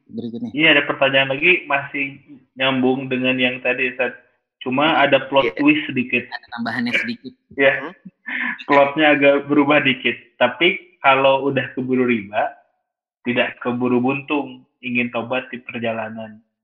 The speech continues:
Speaker 2: apa yang harus dilakukan? Yang pertama, lunasi hutang sampai selesai atau jual aset. Ini juga mungkin ada beberapa kasus juga yang ingin menghindari riba, tapi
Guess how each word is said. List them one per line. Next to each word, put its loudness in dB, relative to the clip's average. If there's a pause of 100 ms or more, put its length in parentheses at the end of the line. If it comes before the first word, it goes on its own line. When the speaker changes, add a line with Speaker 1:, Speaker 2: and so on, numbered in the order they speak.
(520)
Speaker 2:
apa -4
yang 4
harus -2
dilakukan? -2 (720)
Yang -8
pertama, 0
lunasi -4
hutang -8
sampai -8
selesai -2 (320)
atau -6
jual 0
aset. -4 (760)
Ini -6
juga 0
mungkin -4
ada -4
beberapa -6
kasus -16
juga -4
yang -2 (840)
ingin -4
menghindari -4
riba, -4
tapi -8